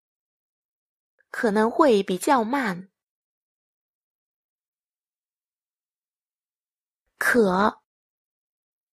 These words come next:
能，会，比，较，慢。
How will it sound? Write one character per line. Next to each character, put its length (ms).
能， 580
会， 640
比， 520
较， 580
慢。 560